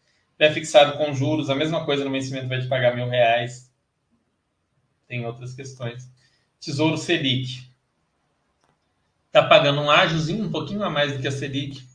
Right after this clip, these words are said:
Pra quem compra agora, Selic vinte e nove, um ágio um pouco maior. Tá aí. Tesouro I P C A mais, né? Aquele I P C A sem cupom. Tem vencendo em vinte e nove,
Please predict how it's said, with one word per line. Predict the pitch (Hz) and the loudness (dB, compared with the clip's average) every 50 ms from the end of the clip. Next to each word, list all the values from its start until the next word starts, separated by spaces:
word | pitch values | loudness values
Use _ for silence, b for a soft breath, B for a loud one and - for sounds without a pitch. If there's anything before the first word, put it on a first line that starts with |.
| _ _ _ _ | _ _ _ _
Pra | - 120 | -14 -10
quem | 120 120 | -10 -10
compra | 117 - 117 113 - 135 | -8 -8 -6 -2 -2 0
agora, | 131 127 127 127 127 131 127 127 | 0 2 2 2 2 2 -2 -4
Selic | - - 131 123 120 - | -6 -8 -6 -8 -8 -6
vinte | - 123 120 - | -6 -6 -6 -4
e | - | 0
nove, | 120 117 113 113 | 2 2 2 2
um | 123 117 | 0 -2
ágio | 113 110 107 110 | -2 -2 -2 -4
um | 107 | -8
pouco | 110 120 127 127 | -10 -10 -8 -6
maior. | 131 139 135 127 123 123 127 127 - - - - _ _ _ _ _ _ _ _ _ _ _ _ _ _ _ _ _ _ _ _ _ _ _ | -4 0 4 4 4 4 2 -2 -6 -8 -12 -16 _ _ _ _ _ _ _ _ _ _ _ _ _ _ _ _ _ _ _ _ _ _ _
Tá | - 123 110 | -8 -4 -4
aí. | 110 110 117 117 120 127 - _ _ _ _ _ _ _ _ _ _ _ _ _ _ _ | -2 -2 -4 -6 -10 -14 -20 _ _ _ _ _ _ _ _ _ _ _ _ _ _ _
Tesouro | - - 156 131 160 175 175 175 - - | -10 -6 -2 2 2 4 2 2 0 -4
I | 196 190 160 | -6 -4 -2
P | - 190 | 0 0
C | 190 - - 180 | 0 2 4 6
A | 165 156 156 151 | 8 8 6 6
mais, | 135 131 139 135 127 117 - - | 4 4 4 4 4 2 0 -2
né? | 123 139 160 160 - - - | -4 -4 -6 -6 -8 -10 -14
Aquele | - - - 135 127 | -16 -12 -10 -8 -6
I | 127 | -6
P | 135 135 | -6 -6
C | - - 139 | -4 0 2
A | 127 123 | 2 2
sem | - - - 151 156 156 156 | 0 0 -2 -2 -2 -4 -4
cupom. | - - - 135 123 113 107 - | -6 -8 -6 -4 -2 -2 -4 -6
Tem | - 127 127 | -8 -6 -4
vencendo | 127 127 127 - 127 120 | -2 -2 -2 -2 -2 -4
em | 117 | -4
vinte | 117 113 113 - | -6 -6 -10 -8
e | 117 | -4
nove, | 113 120 123 123 123 123 123 - - | 2 6 8 8 8 6 4 -2 -10